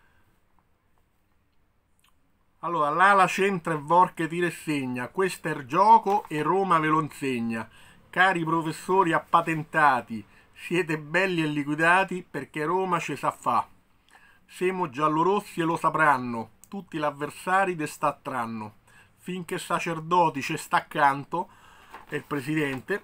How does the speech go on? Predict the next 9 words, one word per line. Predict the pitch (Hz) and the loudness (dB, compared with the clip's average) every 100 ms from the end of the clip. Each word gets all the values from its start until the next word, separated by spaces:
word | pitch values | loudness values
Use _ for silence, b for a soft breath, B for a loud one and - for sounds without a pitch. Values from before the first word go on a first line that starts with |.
| - - | -10 -8
porteremo | 160 - 185 185 165 143 | -8 -4 -2 0 0 -2
sempre | 131 202 185 147 - 139 - | -4 -4 -2 -6 -8 -8 -6
Ervanto, | 170 190 147 139 120 127 - 165 - | -6 -4 4 4 4 0 -8 -8 -6
Roma | 151 185 190 | -4 -2 -2
nostra | 196 123 117 - 135 139 | -2 -2 -6 -10 -6 -6
brillerà. | - 123 175 208 190 180 131 101 - - | -8 -8 -4 -4 -2 -2 -4 -6 -10 -12
Quindi | 165 131 131 127 - - - - - _ b b b b b b | -8 -4 -4 -4 -8 -20 -20 -20 -20 _ b b b b b b
credo | - 196 196 196 | -8 -4 -2 -2
che, | 180 180 175 170 165 156 139 | 0 0 0 -2 -2 -4 -6